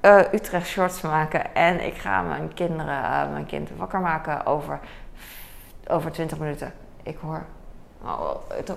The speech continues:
het klinkt echt zo wa-, winderig en geur. Ik weet niet of je het hoort.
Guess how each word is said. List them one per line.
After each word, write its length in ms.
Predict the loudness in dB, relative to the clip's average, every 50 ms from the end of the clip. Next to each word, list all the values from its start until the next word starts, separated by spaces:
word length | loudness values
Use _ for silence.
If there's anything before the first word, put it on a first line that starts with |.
| -10 -12 -16 -14
het 220 | -14 -14 -14 -14 -12 -8
klinkt 300 | -4 -4 -2 -2 -2 -4
echt 240 | -4 -6 -6 -8
zo 380 | -8 -4 -2 0 0 0 -2 -2
wa-, 300 | -2 -2 -2 -2 -2 -2
winderig 520 | 0 0 0 0 0 0 0 -2 -4 -4 -6
en 200 | -8 -8 -8 -10
geur. 380 | -10 -8 -4 -4 -2 -2 -4 -6 -10 -14 -16 -16 -16 -16 -16 -14 -14 -14 -14 -14 -14 -14 -14 -12
Ik 60 | -8
weet 100 | -6 -6
niet 100 | -4 -4
of 60 | -4
je 60 | -4
het 80 | -4 -4
hoort. 300 | -4 -4 -6 -6 -6